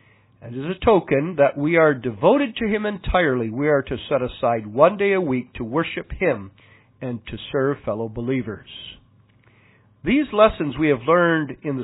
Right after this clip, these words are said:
school of God's law. Lessons that He particularly teaches sinners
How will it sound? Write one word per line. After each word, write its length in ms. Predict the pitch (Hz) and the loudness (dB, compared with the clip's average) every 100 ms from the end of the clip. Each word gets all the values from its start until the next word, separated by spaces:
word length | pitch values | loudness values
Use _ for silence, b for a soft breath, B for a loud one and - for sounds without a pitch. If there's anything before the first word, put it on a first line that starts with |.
| - - | -10 -12
school 300 | 170 170 143 | -2 0 0
of 180 | 123 - | -2 -4
God's 340 | 123 123 110 104 | -4 -4 -6 -10
law. 640 | 110 143 131 98 - - _ _ _ _ _ _ b b b b b b | 0 4 4 4 -8 -18 _ _ _ _ _ _ b b b b b b
Lessons 400 | 160 170 - 147 - | 0 0 -2 -6 4
that 160 | 151 - | 4 4
He 80 | |
particularly 880 | 151 156 147 - 214 165 139 135 127 | 0 2 2 0 -2 0 0 0 -2
teaches 440 | 120 - 175 147 123 - - | -4 -6 -6 -6 -6 -8 2
sinners 400 | 190 131 123 | 2 4 -4